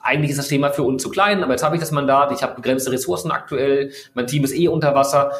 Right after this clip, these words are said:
Mensch, Deal Circle, könnt ihr nicht helfen beim, beim Käufer-Research und auch die Marktansprache für uns in Teilen durchführen?“ Das ist ja komplementär, was wir machen, zu dem, was der Berater sowieso selbst macht.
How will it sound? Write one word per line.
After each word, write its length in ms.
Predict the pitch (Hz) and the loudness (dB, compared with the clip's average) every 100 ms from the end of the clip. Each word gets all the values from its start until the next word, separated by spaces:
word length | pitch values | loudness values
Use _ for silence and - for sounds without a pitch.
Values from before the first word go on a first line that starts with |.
| - | -10
Mensch, 320 | - 131 131 - | -2 0 0 -2
Deal 140 | 139 | 0
Circle, 400 | 139 131 131 127 | 2 2 2 0
könnt 240 | 131 120 | 0 0
ihr 80 | 131 | 0
nicht 160 | 127 123 | 0 2
helfen 320 | 113 117 117 | 0 0 0
beim, 340 | 107 107 107 | 2 2 0
beim 160 | 104 104 | 0 0
Käufer-Research 680 | 139 143 131 120 120 120 117 | 0 0 0 0 0 0 0
und 80 | 107 | -2
auch 100 | 107 | -2
die 80 | |
Marktansprache 680 | 107 101 107 104 202 196 - | 0 -2 -4 -4 0 0 -2
für 80 | 170 | -8
uns 300 | 214 202 - | -4 -6 -4
in 220 | 131 131 | -2 -2
Teilen 600 | - 117 110 107 107 104 - | 2 2 4 2 2 -2 -2
durchführen?“ 320 | 104 104 98 | -2 -2 -4
Das 120 | 98 | -4
ist 60 | 135 | 2
ja 140 | 143 | 2
komplementär, 600 | 135 139 131 123 127 123 | 4 2 4 2 4 4
was 160 | 120 107 | 4 2
wir 80 | 101 | 2
machen, 240 | 101 104 | 0 -2
zu 80 | 101 | -4
dem, 120 | 107 | -2
was 140 | 110 107 | -2 0
der 80 | |
Berater 320 | 104 98 101 107 | 0 0 0 -4
sowieso 240 | 101 98 | -6 -6
selbst 320 | 95 95 - | -4 -6 -6
macht. 160 | - | -14